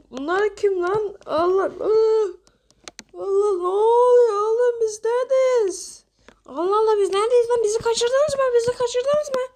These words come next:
Bi-, ne yapıyorsunuz? Biz, siz bizi kaçırdınız mı şimdi? Ee,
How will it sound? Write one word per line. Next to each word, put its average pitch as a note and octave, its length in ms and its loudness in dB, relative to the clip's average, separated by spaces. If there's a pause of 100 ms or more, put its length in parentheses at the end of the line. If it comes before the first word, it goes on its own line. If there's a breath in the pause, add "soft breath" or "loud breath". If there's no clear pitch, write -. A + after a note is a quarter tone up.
(600 loud breath)
Bi-, C#4 260 -10
ne C#4 120 2
yapıyorsunuz? G#4 540 4
Biz, - 280 -4
siz E4+ 380 -8
bizi E4+ 200 -6
kaçırdınız F4 540 0
mı A4 80 -2
şimdi? F4 380 -4 (2250 loud breath)
Ee, E4+ 640 2